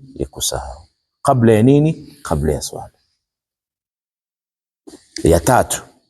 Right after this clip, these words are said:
umesahau kusema, kuleta wajibu wa swala. Umesahau kutoa nini? Salamu ya nini?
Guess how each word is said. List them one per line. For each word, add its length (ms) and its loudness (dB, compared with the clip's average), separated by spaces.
umesahau 1000 0
kusema, 500 -2
kuleta 380 6
wajibu 440 2
wa 100 -2
swala. 400 -4
Umesahau 1040 4
kutoa 340 4
nini? 580 0
Salamu 480 2
ya 80 2
nini? 420 -2